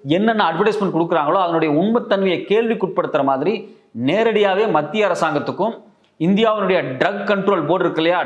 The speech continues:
ட்ரக் கண்ட்ரோல் போர்டுக்கும் இந்தியாவினுடைய அட்வர்டைஸ்மெண்ட் ஸ்டாண்டர்ட் கவுன்சில் இருக்கு இல்லையா, இவங்களுக்கும் நேரடியாக ஒரு மெயில் போட்டு இந்த நிறுவனத்தின் மீது ஒரு எச்சரிக்கையை வந்து உருவாக்குனாரு.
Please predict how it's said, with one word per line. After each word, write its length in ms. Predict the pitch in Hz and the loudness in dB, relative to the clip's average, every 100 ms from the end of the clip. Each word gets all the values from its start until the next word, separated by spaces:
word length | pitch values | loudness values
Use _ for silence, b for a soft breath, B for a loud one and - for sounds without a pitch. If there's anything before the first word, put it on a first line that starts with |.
| 110 | 0
ட்ரக் 220 | 170 175 | -2 -2
கண்ட்ரோல் 340 | 214 180 175 139 | -2 0 0 0
போர்டுக்கும் 400 | 147 135 175 202 202 - 147 | 0 0 -2 -2 -6 -8 -2
இந்தியாவினுடைய 480 | 196 226 214 202 196 160 147 | 2 4 2 2 2 2 0
அட்வர்டைஸ்மெண்ட் 520 | 165 226 214 208 190 | 2 2 2 0 -2
ஸ்டாண்டர்ட் 360 | - 190 196 156 | -2 0 0 0
கவுன்சில் 280 | 196 202 190 | 0 0 0
இருக்கு 160 | 170 160 | 0 2
இல்லையா, 160 | 175 156 120 156 | 2 0 -2 0
இவங்களுக்கும் 500 | 240 240 202 247 185 | 2 2 2 0 0
நேரடியாக 520 | 208 247 220 226 226 214 | 2 2 2 2 2 0
ஒரு 80 | 175 | 0
மெயில் 200 | 208 190 | 0 0
போட்டு 240 | 165 160 247 - 175 | -2 2 0 2 2
இந்த 120 | 175 190 | 2 2
நிறுவனத்தின் 440 | 226 240 233 202 | 2 0 0 2
மீது 160 | 208 220 | 2 2
ஒரு 100 | 180 | 0
எச்சரிக்கையை 400 | 180 233 208 196 | 0 0 2 0
வந்து 160 | 185 190 | 2 2
உருவாக்குனாரு. 460 | 202 190 170 131 | 2 0 0 -2